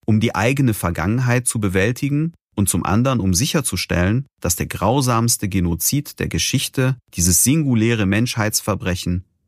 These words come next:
nie wieder möglich wird. Dies hat wohl auch zahlreiche Menschen und Institutionen dazu bewogen, sich mehr mit toten als mit lebenden Juden auseinanderzusetzen. Friedhöfe,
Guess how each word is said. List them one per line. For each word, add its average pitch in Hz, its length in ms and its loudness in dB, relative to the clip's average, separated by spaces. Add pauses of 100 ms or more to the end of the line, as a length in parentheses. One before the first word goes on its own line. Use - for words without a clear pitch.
(100)
nie 95 220 0
wieder 90 220 0
möglich 90 440 -2
wird. - 260 -10 (440)
Dies 165 180 2
hat 175 160 0
wohl 156 120 2
auch 120 160 0
zahlreiche 127 580 0
Menschen 113 420 0
und 110 120 0
Institutionen 104 840 0
dazu 98 240 -2
bewogen, 107 600 0 (320)
sich - 240 -2
mehr 104 220 4
mit 92 240 0
toten 120 680 -2 (400)
als - 260 -4
mit 120 140 -2
lebenden 139 460 2
Juden 82 280 -2
auseinanderzusetzen. - 1080 -4 (680)
Friedhöfe, 151 840 0